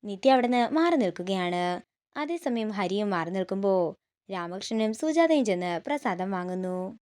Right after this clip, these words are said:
അതേസമയം രാമകൃഷ്ണൻ സുജാതയോട് ചോദിക്കുകയാണ്, "നിങ്ങൾ ഈ നാട്ടുകാരാണോ? കണ്ട് നല്ല പരിചയമുണ്ട്." "അതെ, ഞങ്ങൾ ഈ നാട്ടുകാർ തന്നെയാണെന്ന്" സുജാത പറയുന്നു. അങ്ങനെ നിത്യയും സുജാതയും കൂടി അവിടുന്ന് പോവുകയാണ്.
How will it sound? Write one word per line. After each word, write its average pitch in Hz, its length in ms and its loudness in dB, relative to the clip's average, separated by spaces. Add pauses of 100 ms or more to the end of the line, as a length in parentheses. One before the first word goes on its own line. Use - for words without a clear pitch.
(180)
അതേസമയം 330 520 0
രാമകൃഷ്ണൻ 190 600 0
സുജാതയോട് 320 480 4
ചോദിക്കുകയാണ്, 180 840 -2
"നിങ്ങൾ 339 200 6
ഈ 320 40 8
നാട്ടുകാരാണോ? 190 720 2 (160)
കണ്ട് 185 200 -4
നല്ല 214 240 0
പരിചയമുണ്ട്." 214 760 2 (460)
"അതെ, 226 340 -2
ഞങ്ങൾ 339 300 6
ഈ 330 40 8
നാട്ടുകാർ 202 440 4
തന്നെയാണെന്ന്" 190 600 2
സുജാത 220 380 2
പറയുന്നു. 180 720 -4 (400)
അങ്ങനെ 226 400 -4
നിത്യയും 294 360 -2
സുജാതയും 180 440 -2
കൂടി 185 340 -4
അവിടുന്ന് 175 280 -4
പോവുകയാണ്. 190 880 -2